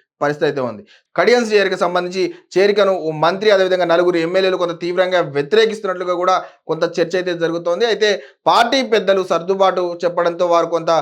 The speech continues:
ఆ, అప్పుడు సరే అన్నా కూడా ఇప్పుడు కొంత సాగరించదే-, లేనటువంటి పరిస్థితి ఉంది అని చెప్పేసి తెలుస్తున్నటువంటి పరిస్థితి అయితే ఉంది. So, కాంగ్రెస్ బలంగా ఉన్న వరంగల్ నుంచి కూతురుని ఎంపీగా గెలిపించుకునేందుకు కడియం శ్రీహరి ఆరాటపడుతున్నారు. So, దీనికోసం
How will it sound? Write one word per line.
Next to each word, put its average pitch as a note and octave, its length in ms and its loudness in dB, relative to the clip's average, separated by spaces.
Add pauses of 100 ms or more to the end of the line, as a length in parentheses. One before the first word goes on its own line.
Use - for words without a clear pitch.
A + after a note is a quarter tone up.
(320)
ఆ, D3 220 2
అప్పుడు F3+ 240 -2
సరే G#3+ 340 2
అన్నా A3 220 2
కూడా G3 240 2
ఇప్పుడు F3+ 260 -2
కొంత E3+ 160 -2
సాగరించదే-, F#3+ 880 0 (300)
లేనటువంటి G3+ 720 2
పరిస్థితి F3 360 -4
ఉంది F3 240 -2
అని F3+ 120 -2
చెప్పేసి E3+ 260 -8
తెలుస్తున్నటువంటి D#3+ 500 -8
పరిస్థితి C#3+ 280 -8
అయితే C3+ 160 -6
ఉంది. G#2+ 180 -10 (460)
So, G3 180 4 (340)
కాంగ్రెస్ B3 440 4
బలంగా G#3+ 440 4
ఉన్న G#3 200 4
వరంగల్ G3 520 2
నుంచి F#3+ 440 -6 (200)
కూతురుని A3+ 460 0
ఎంపీగా G#3 380 2
గెలిపించుకునేందుకు F3+ 1040 -4 (160)
కడియం F#3 280 0
శ్రీహరి F3+ 280 0
ఆరాటపడుతున్నారు. F3 800 0
So, A#3 60 4
దీనికోసం G#3+ 840 0